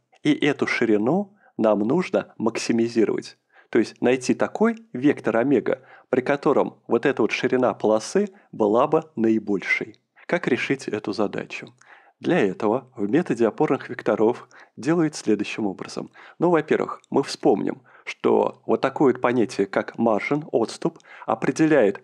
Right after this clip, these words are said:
насколько далеко находится объект от разделяющей гиперплоскости. Ну и чисто математически определяется вот таким вот выражением. Метка класса, а метка класса — это плюс один и минус один,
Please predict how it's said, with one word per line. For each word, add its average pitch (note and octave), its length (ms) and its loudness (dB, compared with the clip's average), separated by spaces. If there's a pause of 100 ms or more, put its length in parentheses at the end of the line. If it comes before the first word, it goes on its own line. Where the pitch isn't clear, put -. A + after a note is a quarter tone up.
насколько B2+ 540 -2
далеко B2 460 0
находится A2 640 0
объект C3 420 -2 (300)
от D#3 340 2
разделяющей A2+ 720 2
гиперплоскости. - 1000 -6 (300)
Ну G#3 140 0
и A2+ 280 -2
чисто B2+ 320 -4
математически - 680 -2
определяется A2+ 920 0 (220)
вот B2 160 0
таким B2 240 -2
вот G#2 80 -4
выражением. A2 640 0 (180)
Метка C3+ 320 0
класса, G#2+ 600 0 (160)
а - 80 2
метка B2+ 320 0
класса — B2+ 440 0
это A2 200 0
плюс C#3 300 -4
один G#2+ 260 2
и B2 80 2
минус A2 340 0
один, A#2+ 420 0